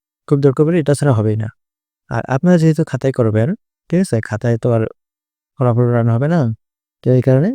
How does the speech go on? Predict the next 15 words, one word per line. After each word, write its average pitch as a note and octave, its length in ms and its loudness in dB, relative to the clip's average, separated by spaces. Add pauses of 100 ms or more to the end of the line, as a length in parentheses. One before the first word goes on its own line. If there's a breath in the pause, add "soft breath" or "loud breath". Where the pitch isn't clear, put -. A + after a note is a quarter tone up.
(120)
এটা B2 160 0
আপনার A#2+ 220 2
খাতায় C#3 320 -2 (600)
না B2+ 180 2
দিলেও A#2+ 240 4
হবে, G#2 200 -4
কোনো A#2 180 0
সমস্যা G2+ 320 -8
নেই। F3 100 -6 (3750)
তো A#2+ 80 0 (600)
এখানে B2 300 2
আসছে - 200 -4
আমরা C3+ 240 2
দুইশো A#2+ 320 4
দেব, G#2+ 140 0